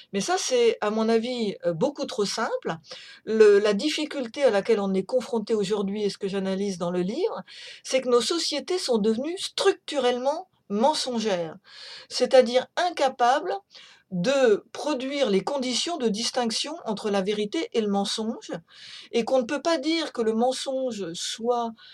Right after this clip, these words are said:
l'apanage de certains et pas d'autres. On a vu, par exemple, pour prendre un exemple franco-français, Emmanuel Macron, le président français, se faire le champion, euh, de la vérité du camp du bien,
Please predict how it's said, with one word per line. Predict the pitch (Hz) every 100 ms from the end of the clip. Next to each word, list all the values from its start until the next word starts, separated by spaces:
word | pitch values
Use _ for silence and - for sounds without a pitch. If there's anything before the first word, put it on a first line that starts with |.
| - -
l'apanage | 214 226 247 240 240 226 175
de | 190
certains | - 233 -
et | 233
pas | 196 185
d'autres. | 175 285 - 185 165 _ - -
On | - 214
a | 233
vu, | 233 277 262
par | 208 185
exemple, | 185 226 226
pour | 175
prendre | - 208 190
un |
exemple | 190 180 202 208
franco-français, | - 196 214 - 214 202 226 226 220 - - - - - -
Emmanuel | 226 226 226 233 226
Macron, | 214 214 - 247 233
le | 185
président | 165 208 190 202 202
français, | 214 202 240
se | 220
faire | 208 214
le | 185
champion, | 170 - 269 262 - 269 262 262 _ _ _ _ _ _
euh, | 185 190 185
de | 180
la | 220 208
vérité | 208 226 226 247 226
du | 180
camp | - 247
du | 220 214
bien, | 196 233 233